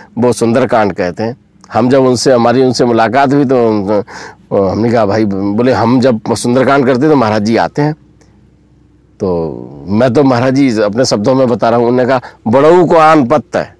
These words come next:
हमने, "कौन बड़ऊ?" बोले, "अपने बड़ऊ महाराज जी।" तब मैं समझा, वो अपने, अ, देहाती भाषा में बड़ऊ यानी अपने घर के मालिक,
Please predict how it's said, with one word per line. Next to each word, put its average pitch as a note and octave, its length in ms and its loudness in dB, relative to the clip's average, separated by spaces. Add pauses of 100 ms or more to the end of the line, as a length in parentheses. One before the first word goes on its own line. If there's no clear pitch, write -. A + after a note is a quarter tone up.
(220)
हमने, C3+ 140 -2
"कौन C#3 320 0
बड़ऊ?" C#3 280 0 (520)
बोले, D3+ 120 2
"अपने D3 360 2
बड़ऊ E3 340 4
महाराज C#3+ 380 0
जी।" F#3+ 220 -4 (920)
तब D3 100 2
मैं D3+ 140 4
समझा, G#2+ 460 -2 (560)
वो F3 180 2
अपने, D#3 480 4
अ, F#3+ 120 2 (720)
देहाती C#3+ 540 2
भाषा C#3+ 400 2
में E3 160 2 (300)
बड़ऊ C3+ 460 2
यानी D3 200 4
अपने C#3 280 0
घर A2+ 180 -2
के D3 160 0
मालिक, A#2+ 460 2